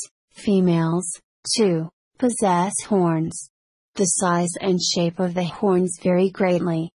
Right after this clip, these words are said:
but the basic structure is a pair of simple bony protrusions without branches, often having a spiral, twisted, or fluted form, each covered in a permanent sheath of keratin. Although horns occur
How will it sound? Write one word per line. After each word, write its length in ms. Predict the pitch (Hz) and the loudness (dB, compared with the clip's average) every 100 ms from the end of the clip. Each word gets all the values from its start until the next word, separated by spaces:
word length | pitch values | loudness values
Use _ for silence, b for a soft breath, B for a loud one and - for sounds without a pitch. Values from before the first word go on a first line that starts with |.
| _ | _
but 180 | - 185 | -2 0
the 120 | 202 | 0
basic 580 | 175 190 190 - 220 - | 2 2 2 0 -6 -4
structure 640 | - - 190 175 - 185 | -6 0 -2 -2 -2 -2
is 240 | 175 185 - | -2 -2 -4
a 60 | |
pair 340 | 170 202 196 220 | -4 0 2 2
of 100 | 247 | 0
simple 460 | - 185 175 196 196 | 0 0 0 0 0
bony 420 | 196 196 220 254 | 2 2 2 0
protrusions 960 | - 220 - 233 208 190 175 175 170 | -2 -6 -4 0 2 2 2 2 0
without 400 | 190 180 190 226 | -4 -2 -2 -2
branches, 800 | - 196 175 175 196 202 220 - _ _ | 0 0 2 0 0 -2 -2 -10 _ _
often 460 | - 185 185 220 214 | 2 2 2 0 0
having 440 | 185 185 180 185 | 0 -2 0 0
a 120 | 185 180 | 0 -4
spiral, 720 | - - 185 165 165 156 151 - _ - | -6 -2 2 2 2 0 -4 -10 _ -14
twisted, 640 | - 240 233 - 185 170 - _ _ | -4 -2 -2 -2 -2 -4 -6 _ _
or 160 | 208 202 | 0 0
fluted 540 | - 208 196 170 165 - | -2 -2 0 2 0 -2
form, 460 | - 180 165 165 170 _ _ | 0 2 4 2 -2 _ _
each 240 | 208 202 202 - | 0 0 0 -2
covered 360 | 180 165 170 | -2 0 -2
in 140 | - 180 | 0 -2
a 60 | |
permanent 640 | 175 - 175 170 170 180 - | -2 -2 0 2 2 0 -4
sheath 420 | - 190 175 190 | -2 0 0 -2
of 140 | 185 | -8
keratin. 540 | - 202 185 156 151 156 _ _ _ _ - | -2 0 0 0 -2 -6 _ _ _ _ -4
Although 400 | 196 185 196 196 | 0 2 2 2
horns 500 | 180 208 190 190 190 | 0 0 2 2 0
occur 380 | 196 - 190 | -6 -2 0